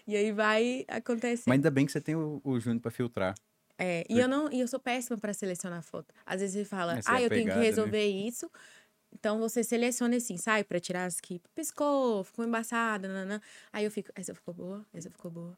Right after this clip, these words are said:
Speaker 1: essa ficou boa." A mesma foto.
Speaker 2: <laughs>
Speaker 1: "Essa ficou boa. Pera, mas aí eu vou entregar."
Speaker 2: E
Speaker 1: Tá.
Speaker 2: agora?
Speaker 1: Aí agora eu tenho que apagar três. Então tá, essa ficou melhor. E aí eu levo pelo menos umas duas horas, coisa que ele faz em quinze minutos. E eu fico <laughs>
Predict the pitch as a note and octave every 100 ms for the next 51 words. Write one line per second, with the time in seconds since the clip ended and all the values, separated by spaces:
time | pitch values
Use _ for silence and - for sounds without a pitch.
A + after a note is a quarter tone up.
0 | - E3+ - - F3 - E3+ F#3+ B3 B3
1 | - _ - C#3 A#2 F#3 F3 - E3+ D#3+
2 | - - G#3 E3 F3+ F3 F#3+ F#3 F3+ F3
3 | F3+ F3+ F3 E3 - _ _ - A#2+ B2
4 | A2+ G#2+ E3+ E3+ E3+ E3+ D#3+ E3 E3+ -
5 | - F3+ - - D#3+ - - _ E3+ D#3+
6 | E3 F3 G3 F#3 - - - G3+ G#3 G#3
7 | G#3+ A3+ G#3 G3+ G#3 _ _ - - A3
8 | A#3 A#3 G#3+ A3+ G#3+ G#3 A#3+ A3+ F#3 F#3
9 | F#3+ - G3+ F#3 G3+ - F#3 F3+ E3+ G#3+
10 | G#3+ A3+ F3+ - F3+ F#3+ A3 A3 D4+ G4+
11 | G#4+ - -